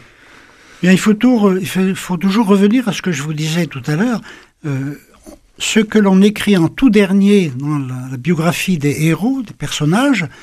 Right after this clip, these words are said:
c'est toujours l'enfance. L'enfance, c'est ce qui est venu en tout dernier. C'est-à-dire, c'est ce qui est venu quand on a pris la mesure, au fond,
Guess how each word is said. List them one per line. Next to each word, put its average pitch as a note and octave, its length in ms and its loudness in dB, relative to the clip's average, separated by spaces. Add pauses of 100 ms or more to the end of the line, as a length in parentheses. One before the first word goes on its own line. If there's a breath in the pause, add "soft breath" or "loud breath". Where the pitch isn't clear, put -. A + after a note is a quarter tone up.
(380 loud breath)
c'est - 220 -8
toujours F#3 340 0
l'enfance. F3+ 760 0 (500 soft breath)
L'enfance, E3 580 2
c'est G#3 120 -2
ce - 120 -6 (100)
qui F#3 300 0
est A3+ 220 0 (420 loud breath)
venu G#3 400 4
en F#3+ 140 0
tout G3+ 180 -4
dernier. C#3 580 -4 (180)
C'est-à-dire, E3+ 500 2 (260 loud breath)
c'est - 260 -2
ce - 140 -4
qui - 180 0
est F#3 40 2
venu G3 480 2
quand F#3 300 -6
on E3+ 180 -2
a D3 240 -2 (1080 loud breath)
pris C4 200 2
la G3 100 2
mesure, G#3 680 2
au D#3+ 80 -4
fond, G#3 400 -2